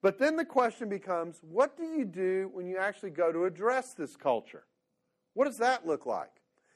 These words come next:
And for that, I want to take you to Acts seventeen.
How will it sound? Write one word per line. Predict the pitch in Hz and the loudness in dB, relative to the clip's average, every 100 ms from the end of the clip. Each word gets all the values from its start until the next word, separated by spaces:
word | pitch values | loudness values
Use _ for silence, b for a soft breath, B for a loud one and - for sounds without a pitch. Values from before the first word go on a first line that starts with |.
| _ - | _ -2
And | 190 | -2
for | 175 151 | 0 2
that, | 240 302 240 202 | 2 4 2 -2
I | 160 | -4
want | 170 170 | -2 -4
to | 165 | 0
take | 170 160 160 | 2 2 0
you | 160 151 - | -8 -8 -8
to | 151 | 0
Acts | 151 147 - | 2 2 0
seventeen. | - 123 120 117 165 127 92 | 0 0 0 -2 0 0 -2